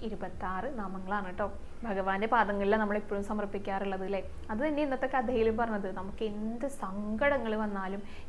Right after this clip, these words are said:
എന്തൊക്കെ ബുദ്ധിമുട്ടുകൾ വന്നാലും അതെല്ലാം ഭഗവാന്റെ പാദങ്ങളിൽ സമർപ്പിക്കുക. അഹങ്കാരം വന്നു കഴിഞ്ഞാൽ അതിനെയും സമർപ്പിക്കുക. നമ്മുടെ മനസ്സിലെ പേടി, ഉത്കണ്ഠ, അങ്ങനെയുള്ള മോശപ്പെട്ട ചിന്തകൾ, ഇതൊക്കെ വന്നാലും എല്ലാം ഭഗവാന്റെ പാദങ്ങളിൽ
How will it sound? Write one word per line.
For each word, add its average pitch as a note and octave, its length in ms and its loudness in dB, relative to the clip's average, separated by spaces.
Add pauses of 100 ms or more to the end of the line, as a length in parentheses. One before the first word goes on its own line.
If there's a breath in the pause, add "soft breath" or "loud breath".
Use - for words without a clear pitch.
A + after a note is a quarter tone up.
എന്തൊക്കെ A3+ 380 -2
ബുദ്ധിമുട്ടുകൾ B3 760 2
വന്നാലും G#3 400 0 (320 loud breath)
അതെല്ലാം C#4 440 4
ഭഗവാന്റെ G3+ 560 0 (140)
പാദങ്ങളിൽ F#3+ 560 -2
സമർപ്പിക്കുക. G#3 500 -2 (380 loud breath)
അഹങ്കാരം B3 460 6
വന്നു B3 180 2
കഴിഞ്ഞാൽ B3 300 6 (100)
അതിനെയും C4+ 380 2
സമർപ്പിക്കുക. G#3 500 0 (340 loud breath)
നമ്മുടെ B3+ 260 4
മനസ്സിലെ A#3 460 2
പേടി, G#3+ 380 4 (160)
ഉത്കണ്ഠ, G#3+ 420 0 (320)
അങ്ങനെയുള്ള C4+ 420 2
മോശപ്പെട്ട A3 420 -2 (140)
ചിന്തകൾ, G#3+ 520 4 (480 loud breath)
ഇതൊക്കെ D4+ 480 4
വന്നാലും C4 540 2 (120)
എല്ലാം D4+ 460 4 (140)
ഭഗവാന്റെ G#3 540 2
പാദങ്ങളിൽ A#3 380 4